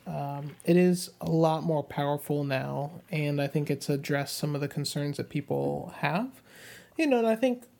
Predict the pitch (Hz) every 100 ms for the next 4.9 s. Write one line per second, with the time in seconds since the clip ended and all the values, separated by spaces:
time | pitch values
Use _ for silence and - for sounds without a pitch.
0 | _ - 175 170 165 165 147 151 156 160
1 | 147 - - 151 151 - 151 156 196 220
2 | 175 160 175 170 151 143 - 151 - -
3 | 147 151 143 139 151 147 143 139 139 135
4 | 147 143 139 139 143 143 139 143